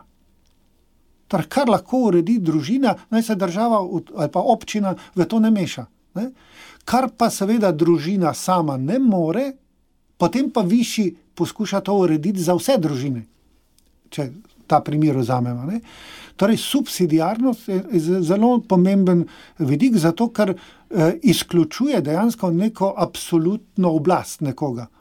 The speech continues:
absolutizem, ne, eh, v, v politiki, recimo, ne. Ker, eh, je tre-, če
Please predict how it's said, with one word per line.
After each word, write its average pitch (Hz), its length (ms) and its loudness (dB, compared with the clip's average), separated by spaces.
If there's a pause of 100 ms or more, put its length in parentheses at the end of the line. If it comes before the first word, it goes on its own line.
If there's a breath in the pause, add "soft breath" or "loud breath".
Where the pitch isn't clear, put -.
absolutizem, 175 760 0
ne, 185 140 -2
eh, 151 640 0
v, 147 180 2 (160)
v 131 100 -2
politiki, 151 560 2
recimo, 127 460 -6
ne. 247 120 -8 (600 soft breath)
Ker, 262 360 0 (320)
eh, 185 240 -4 (320)
je 151 100 2
tre-, 170 240 -4
če - 200 -2